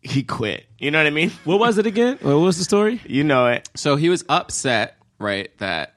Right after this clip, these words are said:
Speaker 3: you know, none of the sketches that he was pitching were getting on air. You know, uh, he just felt, felt like he wasn't being utilized enough, which <laughs> is probably true.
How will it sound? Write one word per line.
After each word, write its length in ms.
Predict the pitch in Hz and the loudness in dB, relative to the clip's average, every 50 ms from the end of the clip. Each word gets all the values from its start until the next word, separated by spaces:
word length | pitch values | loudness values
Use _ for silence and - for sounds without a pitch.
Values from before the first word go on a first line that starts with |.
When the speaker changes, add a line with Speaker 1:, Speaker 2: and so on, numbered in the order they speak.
| _ | _
Speaker 3:
you 140 | - 98 95 | -16 -14 -12
know, 140 | 87 76 73 | -12 -10 -10
none 160 | 85 95 95 98 | -10 -8 -8 -8
of 80 | 92 | -8
the 80 | 92 87 | -10 -12
sketches 360 | - - 139 135 - 131 117 | -8 -6 -6 -4 -4 -4 -4
that 120 | 127 117 120 | -4 -4 -2
he 80 | 120 113 | -2 -2
was 120 | 110 - | -2 -4
pitching 440 | - - 117 107 - - 110 107 107 | -4 -6 -6 -6 -4 -4 -4 -2 -2
were 260 | 104 101 98 92 95 - - - - - - _ | -2 -2 -2 -4 -6 -10 -18 -20 -20 -20 -14 _
getting 240 | - 101 95 95 92 | -2 -2 0 0 0
on 180 | 92 92 92 - | 0 -2 -2 -4
air. 680 | - 104 113 113 110 110 107 107 107 104 104 107 113 - _ _ _ _ _ _ - | -2 0 2 2 2 2 2 0 0 -2 -2 -4 -6 -10 _ _ _ _ _ _ -8
You 120 | 92 90 | -6 -6
know, 260 | 76 62 53 50 - - - - _ _ _ - | -4 -6 -6 -8 -10 -10 -14 -18 _ _ _ -8
uh, 380 | 78 65 50 50 - - - - _ _ _ _ _ _ _ _ - | -8 -6 -6 -8 -10 -14 -16 -20 _ _ _ _ _ _ _ _ -10
he 100 | - 127 | -8 -6
just 160 | 117 - - | -6 -4 -2
felt, 260 | - 127 113 - _ | -2 -2 -2 -4 _
felt 160 | - 131 117 | -2 -2 0
like 140 | 107 107 - | 0 -2 -2
he 60 | 110 | -2
wasn't 220 | 104 101 101 101 87 | -2 -2 -2 -2 -4
being 160 | 98 85 87 | -4 -4 -4
utilized 460 | 90 110 113 117 113 110 107 104 - | -2 -2 0 2 2 2 0 0 -2
enough, 520 | 107 104 101 101 101 104 - - _ _ _ _ _ _ _ _ _ _ _ - | -6 -4 -4 -2 -2 -4 -4 -8 _ _ _ _ _ _ _ _ _ _ _ -12
which 280 | - 104 107 - - - _ | -12 -12 -10 -12 -16 -12 _
<laughs> 60 | - | -6
is 220 | 151 - - - | -6 -6 -6 -10
probably 600 | - - - - - - - - 139 120 113 110 107 | -14 -12 -12 -8 -4 -2 -2 -2 -2 -2 -4 -6 -8
true. 420 | - - - 156 120 104 123 | -8 -6 -4 -2 -2 -2 -4